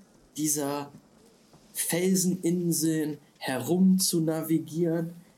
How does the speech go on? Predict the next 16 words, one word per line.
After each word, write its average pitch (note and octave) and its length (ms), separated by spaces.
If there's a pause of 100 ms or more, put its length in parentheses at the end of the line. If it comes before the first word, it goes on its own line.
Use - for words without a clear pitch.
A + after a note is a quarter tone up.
(180)
Du - 80
bist - 180
dir F3+ 120
auch - 80
ziemlich G#3 300
sicher, A#3+ 360 (720)
dass C4+ 180
er F#3+ 160
einmal A#3 540 (140)
komplett G#3 360
im F3 140
Kreis A#3+ 640
fährt. - 560 (1080)
Um C3+ 160
eine. A#2+ 500 (1700)
Und E3 300